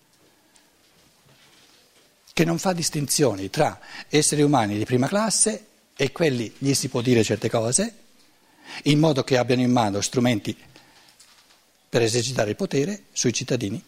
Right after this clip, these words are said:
di seconda classe. Di fronte al Cristo siamo tutti cittadini di prima classe.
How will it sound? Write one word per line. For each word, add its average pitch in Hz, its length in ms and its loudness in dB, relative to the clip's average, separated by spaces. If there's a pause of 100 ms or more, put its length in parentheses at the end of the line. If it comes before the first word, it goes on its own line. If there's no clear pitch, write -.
di - 80 -16
seconda 190 380 0
classe. - 400 -2 (3000)
Di 165 140 6
fronte 202 240 2
al 226 80 4
Cristo 254 320 0
siamo 160 320 0
tutti 226 420 2
cittadini 202 580 0
di 214 120 -6
prima 151 240 -2
classe. 92 420 -8